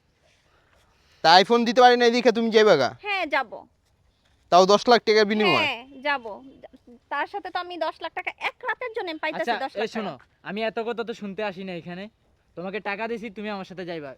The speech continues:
Speaker 3: সোজা কথা, শেষ। ওর সাথে আবার কি কথা বলতেছো তুমি? চলো।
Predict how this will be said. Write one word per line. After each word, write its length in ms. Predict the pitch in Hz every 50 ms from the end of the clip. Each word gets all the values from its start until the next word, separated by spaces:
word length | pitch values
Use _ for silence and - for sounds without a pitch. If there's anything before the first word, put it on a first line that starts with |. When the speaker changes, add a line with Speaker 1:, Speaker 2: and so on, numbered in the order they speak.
| _
Speaker 3:
সোজা 280 | _ - 175 170 180 175
কথা, 260 | 160 165 - - 127 131
শেষ। 240 | - 165 156 131 - _ _ _ _ _ -
ওর 80 | 175
সাথে 200 | 185 - 233 202
আবার 140 | 233 226 220
কি 120 | 185 240 202
কথা 160 | 202 220 214 208
বলতেছো 300 | 202 190 185 180 156 170
তুমি? 260 | - 165 175 208 240 _ _ _ _ -
চলো। 240 | 185 185 180 151